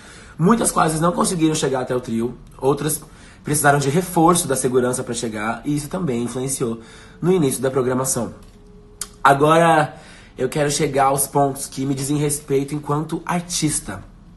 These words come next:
Assim que eu consegui entrar no blo-, no blo-, no bloco, a primeira coisa que eu fiz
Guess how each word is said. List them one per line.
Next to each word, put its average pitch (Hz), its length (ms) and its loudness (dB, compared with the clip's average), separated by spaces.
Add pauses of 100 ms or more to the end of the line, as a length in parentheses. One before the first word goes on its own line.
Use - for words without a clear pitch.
(1080)
Assim 180 380 4
que 226 60 2
eu 226 60 -6
consegui 170 340 -2
entrar 147 240 -2
no 127 80 -4
blo-, 113 280 -2
no 123 100 -2
blo-, 117 180 0
no 117 80 -2
bloco, 117 280 -2
a 127 60 -4
primeira 170 480 2
coisa 147 320 0
que 131 60 -6
eu 131 60 0
fiz 117 420 -4